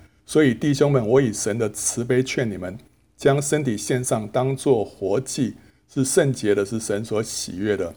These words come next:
你们如此侍奉，乃是理所当然的。”所以神要我们把自己献上啊，当作活祭。他说这样的一个侍奉是怎么样？是理所当然的。所以意思就是说，我们为神而活是理所当然的，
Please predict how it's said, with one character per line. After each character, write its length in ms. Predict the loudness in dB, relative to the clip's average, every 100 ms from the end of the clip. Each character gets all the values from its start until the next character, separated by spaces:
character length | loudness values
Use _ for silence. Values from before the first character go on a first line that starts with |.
| _ _ _
你 100 | 0
们 100 | 2
如 160 | 4 2
此 220 | 2 -4
侍 260 | -2 2 4
奉， 240 | 4 0 -6 -20 _
乃 180 | -4 -4
是 300 | -2 -2 -2
理 240 | -2 -4
所 280 | -4 -6 -6 -4
当 220 | -4 -4
然 240 | -6 -8
的。” 180 | -10 -12 -16 _ _ _
所 160 | 2
以 100 | 2
神 240 | 2 0 2
要 160 | 4
我 100 | 4
们 160 | 2 -2
把 240 | -2 -4
自 220 | -4 -2 -2
己 160 | -2
献 320 | -4 -2 -4
上 240 | -4 -4 -4
啊， 160 | -12 -6
当 200 | -4 -2
作 180 | -2
活 380 | -2 -4 -4 -4
祭。 320 | -6 -8 -8 -10 _ _
他 140 | -6 0
说 100 | 2
这 100 | 4
样 80 | 2
的 100 | 0
一 120 | -2
个 160 | -2 -2
侍 240 | -2 -2
奉 160 | -2 -4
是 100 | -8
怎 160 | -8
么 60 | -8
样？ 120 | -8 -12 _ _
是 160 | -6 -2
理 220 | 0 0
所 180 | -2 -4
当 240 | -4 -4
然 220 | -6 -6
的。 200 | -8 -10
所 140 | -2 0
以 60 |
意 100 | 0
思 160 | -2 0
就 140 | 2
是 40 | 4
说， 300 | 2 2 -2 -20 -10
我 80 | 0
们 120 | 4
为 160 | 6
神 220 | 6 2 0
而 140 | -2
活 260 | 0 -2 -2
是 140 | -4
理 180 | -2 -2
所 220 | -2 -4
当 200 | -4 -4
然 220 | -8 -10
的， 180 | -12